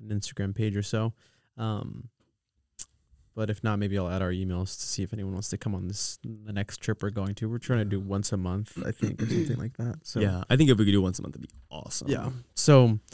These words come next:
Speaker 1: um, yeah, great.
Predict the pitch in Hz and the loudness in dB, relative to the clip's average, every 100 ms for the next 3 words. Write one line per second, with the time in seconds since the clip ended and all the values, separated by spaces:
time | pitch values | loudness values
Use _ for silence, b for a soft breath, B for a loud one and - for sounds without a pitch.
0 | B B 135 135 120 113 98 - _ _ | B B 8 10 10 6 0 -6 _ _
1 | _ _ _ _ _ _ _ _ _ _ | _ _ _ _ _ _ _ _ _ _
2 | 110 151 135 _ _ _ 107 147 | 4 6 6 _ _ _ 4 4